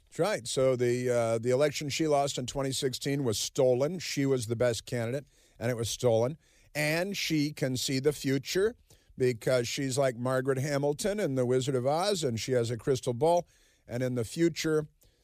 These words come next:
the election will be stolen in twenty twenty-four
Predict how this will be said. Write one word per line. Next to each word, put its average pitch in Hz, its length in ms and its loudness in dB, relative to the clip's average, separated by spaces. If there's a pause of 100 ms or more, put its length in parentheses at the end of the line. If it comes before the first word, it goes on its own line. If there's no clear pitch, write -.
(140)
the 120 120 2
election 127 420 2
will 120 100 2
be 113 140 -2
stolen 139 440 2
in 113 140 -2
twenty 120 320 -2
twenty-four 160 840 2